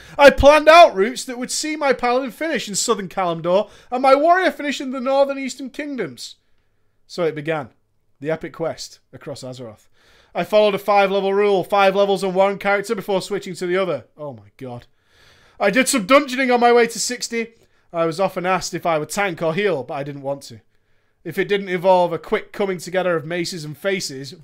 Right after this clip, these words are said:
boom, that line's mine. Fucking taking that. If it doesn't involve a quick coming together of maces and faces, then I don't care. I said proudly that all throughout vanilla,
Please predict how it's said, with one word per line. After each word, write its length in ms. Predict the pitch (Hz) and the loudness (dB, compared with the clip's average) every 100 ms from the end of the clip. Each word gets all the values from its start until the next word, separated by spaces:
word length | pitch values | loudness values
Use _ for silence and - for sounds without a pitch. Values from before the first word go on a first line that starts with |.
| _ | _
boom, 340 | 175 165 135 - _ | -6 -4 -8 -16 _
that 200 | 190 185 | -8 -6
line's 340 | 170 160 156 139 | -4 -6 -8 -10
mine. 320 | 156 170 170 _ _ _ | -10 -10 -14 _ _ _
Fucking 340 | - 202 196 160 | -4 -4 -4 -6
taking 360 | 202 190 165 160 | -4 -4 -6 0
that. 260 | 190 156 - - - | 0 0 -6 -20 -4
If 120 | 247 | -2
it 120 | 277 | -2
doesn't 240 | 294 294 269 | -4 -4 0
involve 300 | 262 285 277 | 8 8 8
a 40 | |
quick 280 | 269 311 254 | 2 -2 2
coming 240 | 285 277 | 2 2
together 420 | - 226 285 262 226 | 0 6 8 10 8
of 100 | 190 | 8
maces 380 | 240 - 220 | 4 4 0
and 120 | 202 - | -6 2
faces, 640 | 247 254 - 180 170 - _ - _ | 4 4 0 -2 -2 -10 _ -20 _
then 120 | 185 180 | -2 0
I 80 | |
don't 220 | 175 170 - | 2 0 -2
care. 320 | 180 151 - _ _ _ _ _ _ | -2 -2 -6 _ _ _ _ _ _
I 120 | 180 202 | -6 -2
said 260 | 202 180 | 0 -2
proudly 560 | - 202 202 165 135 - _ - | 2 4 4 2 -6 -10 _ -8
that 80 | |
all 200 | 196 196 | 4 4
throughout 340 | 190 196 190 165 | 4 4 4 2
vanilla, 420 | 190 196 165 | 0 2 2